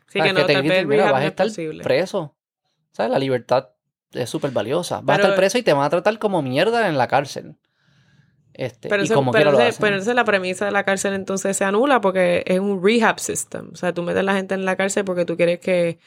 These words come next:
Speaker 1: se supone que los ayuden a educarse, a cambiar, etcétera, para que cuando no salgan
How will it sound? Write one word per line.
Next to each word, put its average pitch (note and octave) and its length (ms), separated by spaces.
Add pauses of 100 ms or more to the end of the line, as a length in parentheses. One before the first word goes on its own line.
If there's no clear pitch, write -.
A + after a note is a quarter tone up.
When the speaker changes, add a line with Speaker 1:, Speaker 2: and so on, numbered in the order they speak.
(220)
Speaker 1:
se F3 120
supone D#3+ 600
que E3 100
los D#3 100
ayuden D#3+ 380
a F3 80
educarse, E3 640
a D#3+ 80
cambiar, D#3+ 560
etcétera, G3 400
para E3+ 120
que - 20
cuando D#3+ 240
no D#3 120
salgan G3 720